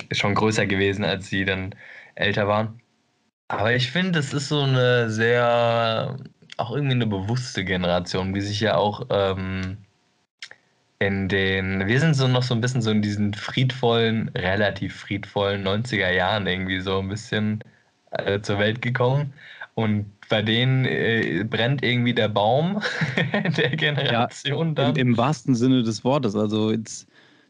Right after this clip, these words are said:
Speaker 2: du meinst jetzt Thema Klima oder was meinst du?
Speaker 1: Genau.
Speaker 2: Ja.
Speaker 1: Klima, Klima meine ich vor allem Fridays for Future Demos und so. Und da, keine Ahnung, muss man
Speaker 2: Ja,
Speaker 1: einfach mal
Speaker 2: auf-,
Speaker 1: sein,
Speaker 2: aufgeklärt
Speaker 1: Respekt raushauen, dass sie das alles so bewusst mitnehmen.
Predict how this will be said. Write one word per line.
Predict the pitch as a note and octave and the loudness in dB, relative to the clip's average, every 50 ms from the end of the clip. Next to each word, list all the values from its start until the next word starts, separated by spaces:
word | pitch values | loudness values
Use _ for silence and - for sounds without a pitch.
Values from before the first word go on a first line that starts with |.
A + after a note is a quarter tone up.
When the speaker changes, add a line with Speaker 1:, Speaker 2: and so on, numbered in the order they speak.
| _ - | _ 2
Speaker 2:
du | A2+ | 4
meinst | A#2 B2 A#2+ B2+ | 4 4 4 2
jetzt | C3 A#2 - - - | 2 0 0 -6 -6
Thema | - C3+ B2+ B2+ B2 A#2 A2+ | 0 2 4 4 4 2 2
Klima | A#2+ - - C#3 C#3+ D3 C#3 A2 G#2+ G#2+ | -2 -4 -2 0 2 4 4 4 4 4
oder | G#2 G#2+ G#2+ G#2 | 4 2 2 2
was | A2 A2+ A2 | 2 0 0
meinst | - A2+ A2 A2 - D#3+ | 0 0 0 0 0 -2
du? | D3+ - _ _ - | -4 -4 _ _ -6
Speaker 1:
Genau. | - B2 B2 A#2+ A#2 A#2 A#2 A#2 A#2 A#2+ A#2 A2+ G#2+ G#2 G#2 G#2 - - | -2 0 0 2 2 2 2 4 4 4 4 4 2 0 -2 -6 -10 -6
Speaker 2:
Ja. | A2 G#2+ G2 - - | -4 -4 -4 -6 -8
Speaker 1:
Klima, | - - A2+ A2+ A2 A2 A2 G#2+ G#2+ G#2 G#2 - - - | -8 -4 -4 -2 -2 -2 -2 -2 -2 -4 -6 -10 -16 -16
Klima | - - - A2+ A2+ A2+ G#2+ G#2 G#2 | -12 -8 -6 -4 -2 0 0 0 -2
meine | G2+ G2 G2 G2 G2+ G2+ | -2 -2 -2 -2 -2 -2
ich | G2+ | -6
vor | G2+ - E2 | -6 -4 -4
allem | D#2 F#2 G2 G2 F#2+ | -4 -2 -4 -4 -6
Fridays | F#2 - F#2+ F#2+ G2 G2 F#2+ F2+ - | -6 -4 -2 -2 0 0 -2 -4 -4
for | - F2 | -10 -10
Future | - - G2+ G#2 G2 G2+ F#2+ | -6 -4 -4 -4 -2 -2 -2
Demos | F2+ F#2+ F#2+ F#2+ G2 G2 F#2 G2 | 0 0 -2 0 0 -2 -2 -2
und | F#2+ F#2 F2+ | -4 -4 -2
so. | G2 F#2+ F#2 | -2 -2 0
Und | F#2 F2 | 0 0
da, | E2+ E2+ F2 F2 F2 F2 | 0 0 2 2 0 0
keine | F2 - F2+ F2+ F2+ | -2 -4 -6 -4 -4
Ahnung, | F2+ F2+ F2 F2 F2 F2+ F2+ - - | -2 -2 -2 -2 -4 -6 -6 -8 -8
muss | G2 - - | -8 -6 -4
man | G2 F2+ | -2 0
Speaker 2:
Ja, | |
Speaker 1:
einfach | F#2 - F#2+ F2+ | 0 0 0 0
mal | F#2 F2+ F#2 | 0 0 0
Speaker 2:
auf-, | - - | -2 -2
Speaker 1:
sein, | F#2 F#2 F#2 F#2+ _ _ _ _ _ _ _ | -6 -8 -8 -8 _ _ _ _ _ _ _
Speaker 2:
aufgeklärt | - A#2+ C3 - G2+ - A2+ - B2+ C3 C3+ C3 - | -4 -4 -2 -2 -2 -4 -4 -2 0 0 0 0 -2
Speaker 1:
Respekt | - - | 0 0
raushauen, | G#2 G#2 G#2 - - G#2+ G#2 G#2 G2+ G2 G2 | 2 2 2 0 0 0 2 2 0 0 0
dass | G2+ G2+ G2+ - | -2 -2 -2 -2
sie | G#2 G2 | -2 0
das | G2 F#2+ F#2 - - | 0 0 -2 -2 -4
alles | - F#2+ G2+ F#2+ F#2 - | -4 -4 -4 -6 -6 -4
so | F#2+ F#2+ F#2 F#2 F2+ - - _ - - - - - - - | -2 -2 -2 -2 -4 -6 -14 _ -20 -20 -20 -20 -20 -12 -8
bewusst | - F#2+ G2 G#2+ G#2+ G#2+ - | -6 -4 -2 -2 -2 -2 -2
mitnehmen. | A2 G#2 - - G#2 F#2 E2+ E2 E2 - - | -2 -2 -2 -2 -2 0 0 -2 -2 -6 -12